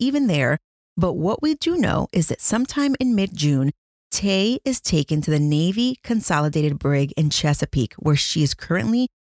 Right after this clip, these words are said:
in pretrial confinement. Tae and her family have been pleading for help.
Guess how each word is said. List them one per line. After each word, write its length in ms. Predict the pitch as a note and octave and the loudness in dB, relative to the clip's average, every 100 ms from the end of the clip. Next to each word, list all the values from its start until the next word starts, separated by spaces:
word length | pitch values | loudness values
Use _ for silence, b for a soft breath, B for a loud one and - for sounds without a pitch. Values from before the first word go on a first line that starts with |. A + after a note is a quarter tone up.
| _ _ | _ _
in 160 | B3 B3 | 0 0
pretrial 640 | - E3 D3 - B2+ C3+ | -2 -2 -2 0 0 0
confinement. 840 | - D#3 - F3 D#3+ C3+ - - - _ _ _ _ _ _ _ _ _ - | 0 0 0 0 0 -2 -4 -10 -10 _ _ _ _ _ _ _ _ _ -6
Tae 180 | C#4+ D4 | -2 0
and 100 | E4 | 0
her 120 | D#4+ | -2
family 340 | - F3 E3+ | -2 0 2
have 140 | E3+ E3+ | 2 0
been 120 | E3 | 0
pleading 360 | - D3+ D3+ D#3+ | -2 0 0 0
for 140 | D#3+ | 0
help. 320 | C#3+ A2 - | 0 0 -4